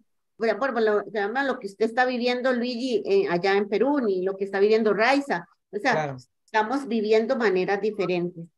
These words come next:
Speaker 1: Y en
Speaker 2: Claro,
Speaker 1: cuanto a
Speaker 2: sí.
Speaker 1: la longevidad, que eso se habló hace ratito, pero es que son muchos los temas y uno es apasionado de la gerontología, como vos decís.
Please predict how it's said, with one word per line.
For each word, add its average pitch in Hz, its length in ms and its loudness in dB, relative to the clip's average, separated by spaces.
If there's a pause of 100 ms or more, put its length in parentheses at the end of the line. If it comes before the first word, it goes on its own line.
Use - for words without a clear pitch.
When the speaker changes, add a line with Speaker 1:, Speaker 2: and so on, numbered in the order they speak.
(280)
Speaker 1:
Y 302 120 0
en 392 100 8
Speaker 2:
Claro, 370 220 4
Speaker 1:
cuanto 269 140 0
a 226 60 4
Speaker 2:
sí. 220 40 6
Speaker 1:
la 247 140 4
longevidad, 330 800 2 (140)
que 160 180 -6 (120)
eso 226 280 0
se 277 100 -4
habló 226 200 -2
hace 262 160 -4
ratito, 285 600 -2
pero 180 280 0
es 190 120 -4
que 240 240 -2
son 240 220 -4
muchos 311 300 2
los 190 180 2
temas 240 340 -2
y 190 60 4
uno 226 220 2
es 269 120 -6
apasionado 226 720 0
de 226 60 4
la 190 140 4
gerontología, 190 760 -2
como 175 220 -6
vos 180 120 -4
decís. 226 400 -6